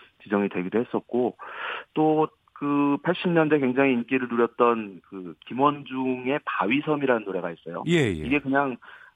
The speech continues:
Speaker 1: 어, 그냥 뭐 평범한 발라드라고 생각하시는 분도 많을 것 같은데 사실은
Speaker 2: 어.
Speaker 1: 이 바위섬이라는 게 굉장히 어떤 은유적인 표현으로 오일팔
Speaker 2: 음.
Speaker 1: 당시에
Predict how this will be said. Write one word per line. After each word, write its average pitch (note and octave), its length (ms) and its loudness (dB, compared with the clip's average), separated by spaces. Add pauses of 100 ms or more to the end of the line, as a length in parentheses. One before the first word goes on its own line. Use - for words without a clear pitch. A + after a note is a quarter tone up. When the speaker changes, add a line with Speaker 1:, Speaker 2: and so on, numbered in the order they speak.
Speaker 1:
어, F#2+ 440 -2
그냥 C3 300 0
뭐 A2 400 0 (320)
평범한 C#3 560 0
발라드라고 A2+ 720 0
생각하시는 A2 520 -10
분도 G2+ 240 -8
많을 F#2+ 280 0
것 F#2+ 120 -4
같은데 A2+ 460 0
사실은 C#3+ 400 0
Speaker 2:
어. C3+ 40 -14 (420)
Speaker 1:
이 - 80 -14
바위섬이라는 A#2+ 680 0
게 A#2+ 100 -14
굉장히 G#2+ 240 -16
어떤 G2 280 -10
은유적인 A#2 600 2
표현으로 G#2+ 500 -4
오일팔 F#2+ 320 0
Speaker 2:
음. - 20 0
Speaker 1:
당시에 G2+ 460 0